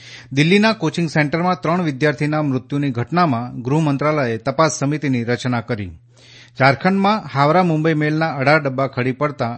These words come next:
અનેક પ્રવાસીઓને ઈજા. આગામી ત્રણથી ચાર દિવસ સુધી ઉત્તર પશ્ચિમ ભારતના મોટાભાગના વિસ્તારોમાં ચોમાસું સક્રિય રહેવાની હવામાન વિભાગની આગાહી.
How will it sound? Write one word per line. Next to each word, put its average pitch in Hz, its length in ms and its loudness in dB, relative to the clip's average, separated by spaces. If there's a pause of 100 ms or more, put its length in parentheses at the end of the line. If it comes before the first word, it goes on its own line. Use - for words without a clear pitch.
(120)
અનેક 147 260 -2
પ્રવાસીઓને 123 540 -2
ઈજા. 110 340 -6 (640)
આગામી 170 360 0
ત્રણથી 160 300 0
ચાર 156 240 2
દિવસ 165 240 0
સુધી 147 280 -4
ઉત્તર 123 260 -4
પશ્ચિમ 151 440 -4
ભારતના 120 500 -2
મોટાભાગના 139 600 -2
વિસ્તારોમાં 143 640 -4
ચોમાસું 147 460 -4
સક્રિય 131 420 -6
રહેવાની 123 440 -2
હવામાન 139 460 0
વિભાગની 120 360 -2
આગાહી. 135 440 -2